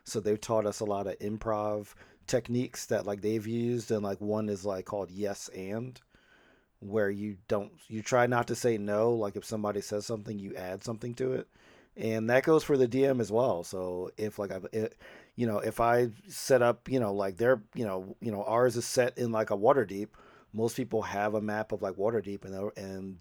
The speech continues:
they're familiar with where, where at least, like, the major wards are.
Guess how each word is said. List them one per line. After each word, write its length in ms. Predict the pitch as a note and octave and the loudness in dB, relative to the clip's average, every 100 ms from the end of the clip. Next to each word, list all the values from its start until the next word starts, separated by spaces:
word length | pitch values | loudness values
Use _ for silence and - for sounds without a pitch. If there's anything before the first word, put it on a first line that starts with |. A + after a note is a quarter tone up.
| - | -2
they're 200 | G#2+ G#2 | -2 -2
familiar 500 | - G2+ G#2 A2+ G#2 | -4 -2 0 2 0
with 220 | G#2 - | -4 -6
where, 240 | E3 G#2+ - - - | -6 -6 -6 -20 -20
where 580 | - A#2 B2 B2 A#2+ A#2 - | -4 2 4 6 4 2 0
at 80 | A#2 | -2
least, 260 | C3 B2 | -2 0
like, 160 | A#2 G#2 | 0 0
the 80 | G#2 | -2
major 360 | A#2 A#2+ G#2+ | 0 0 0
wards 480 | G2 G#2 C#3 B2+ F#2 | 0 4 6 4 0
are. 320 | F#2 F2 A2 | -10 -10 -12